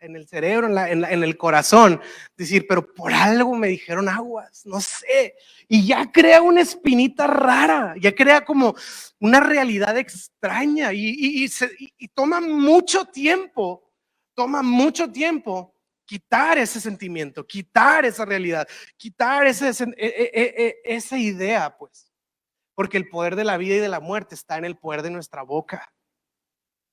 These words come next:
Entonces, fíjate bien, hablando de mi ejemplo con mi amigo,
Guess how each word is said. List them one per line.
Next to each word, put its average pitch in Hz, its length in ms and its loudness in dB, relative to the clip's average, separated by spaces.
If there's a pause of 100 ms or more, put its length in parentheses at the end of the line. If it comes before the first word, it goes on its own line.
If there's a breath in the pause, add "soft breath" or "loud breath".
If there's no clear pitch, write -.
(360)
Entonces, 233 640 4 (340)
fíjate 285 300 2
bien, 262 240 4
hablando 220 380 4
de 262 100 4
mi 254 80 0
ejemplo 226 400 0
con 247 180 2
mi 220 60 0
amigo, 196 640 -2